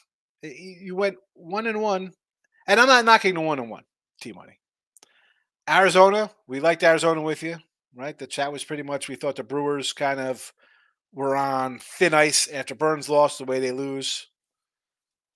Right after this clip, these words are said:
This guy. Here he comes. They come with the victory dances. Never, never with the big losses, though. Never when they lose. Michael B. I'm a little surprised that the line has moved. And you know what?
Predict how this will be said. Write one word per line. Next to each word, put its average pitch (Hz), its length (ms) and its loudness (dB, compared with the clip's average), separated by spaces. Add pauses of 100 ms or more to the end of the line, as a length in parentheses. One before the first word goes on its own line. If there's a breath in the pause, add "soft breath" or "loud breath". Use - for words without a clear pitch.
(500)
This 110 200 -10
guy. 92 300 -20 (520)
Here 170 280 -4
he 160 60 -2
comes. 117 260 -4
They 120 80 -12
come 226 200 4
with 226 140 6
the 214 60 6
victory 208 380 6
dances. 143 600 0 (920)
Never, 196 380 0
never 214 260 4
with 226 140 4
the 214 80 0
big 202 220 6
losses, 180 460 6
though. 107 180 -12 (1300)
Never 180 220 -4
when 196 180 2
they 180 160 0
lose. 151 480 -4
Michael 196 300 4
B. 110 140 -14
I'm 95 60 -20 (200 soft breath)
a 156 40 -14
little 214 120 -4
surprised 196 360 -2
that 180 80 -10
the 175 80 -10
line 165 200 -2
has 151 100 -12
moved. 156 220 -12 (280 loud breath)
And 214 140 0
you 247 60 -2
know 269 80 8
what? 226 160 -2